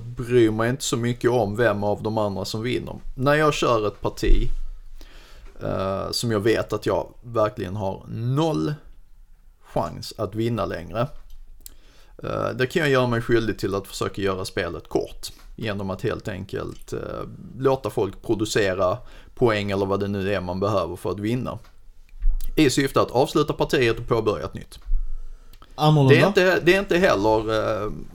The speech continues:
Speaker 1: okej många gånger, för att
Speaker 2: Nej.
Speaker 1: resten av gruppen kan ju fortfarande ha väldigt kul i det partiet.
Speaker 2: Eh, ja, det kan jag hålla med om. Det är lite douchigt. Eh, men just den kungmakaren jag menar,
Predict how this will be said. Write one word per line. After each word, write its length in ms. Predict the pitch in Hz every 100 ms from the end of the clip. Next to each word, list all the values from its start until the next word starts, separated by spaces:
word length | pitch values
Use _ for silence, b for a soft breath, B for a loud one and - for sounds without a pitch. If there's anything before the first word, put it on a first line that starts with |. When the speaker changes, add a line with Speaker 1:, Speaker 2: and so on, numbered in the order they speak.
| -
Speaker 1:
okej 420 | 131 123 127 104
många 260 | 110 113 104
gånger, 280 | 104 104
för 140 | 95 113
att 100 | 147
Speaker 2:
Nej. 100 | 147
Speaker 1:
resten 280 | 139 135 123
av 60 |
gruppen 320 | 135 135 120 110
kan 120 | 120
ju 60 |
fortfarande 460 | 107 120 117 107 98
ha 80 | 104
väldigt 340 | 107 104 98
kul 240 | - 90 98
i 60 |
det 120 | 98
partiet. 600 | 92 92 - 85 - - b b b b b - -
Speaker 2:
Eh, 440 | 120 131 135 147 147
ja, 300 | 151 196 202
det 80 | 185
kan 140 | 185 185
jag 40 | 180
hålla 160 | 139
med 80 | 127
om. 120 | 156
Det 60 | 143
är 40 |
lite 200 | 143 143
douchigt. 560 | 139 147 165 110 - - - - - -
Eh, 520 | - 127 127 123 123 123
men 400 | 139 147 147 147
just 240 | 156 151 170
den 140 | 147
kungmakaren 560 | 151 151 139 123 123 127
jag 140 | 123
menar, 540 | 120 120 117 117 -